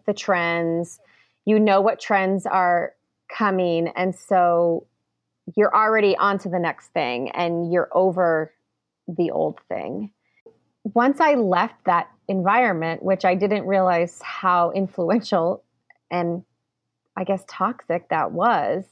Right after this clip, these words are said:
my perspective completely changed. And I didn't need to buy stuff anymore.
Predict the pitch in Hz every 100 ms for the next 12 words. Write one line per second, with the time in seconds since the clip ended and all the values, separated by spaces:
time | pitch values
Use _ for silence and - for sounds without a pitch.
0 | - - 196 196 226 208 - 196 - 185
1 | - 190 - 240 - 175 - 208 170 104
2 | 214 202 _ _ _ _ _ _ _ _
3 | - 190 185 185 175 202 185 185 170 _
4 | _ _ - 185 190 190 185 170 170 _
5 | _ _ _ _ - 190 180 185 - -
6 | 202 170 165 117 101 202